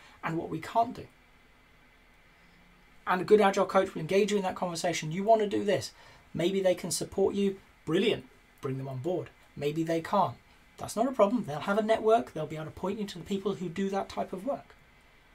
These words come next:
There's no point in going to a team level coach and talking about organizational change. If they have no experience,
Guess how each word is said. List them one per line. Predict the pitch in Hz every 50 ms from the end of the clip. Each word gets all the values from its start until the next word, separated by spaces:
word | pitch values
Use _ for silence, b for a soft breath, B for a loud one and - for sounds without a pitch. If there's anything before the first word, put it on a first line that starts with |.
| _ -
There's | - 143 165
no | 170 196 208 208
point | 202 - 220 220 214
in | 180
going | 190 190 185 180
to | - -
a | -
team | - - 196 185 180
level | 175 170 175 160
coach | - - 220 214 - -
and | - 131
talking | 175 170 160 160
about | 156 160 - -
organizational | 170 165 175 180 165 156 170 170 160 - - 160 143
change. | - 226 233 233 - - - - B B B B B B B
If | - -
they | 165
have | 160 - 190 190 190 -
no | 196 180 175
experience, | - - - - 226 269 262 196 143 151 156 - -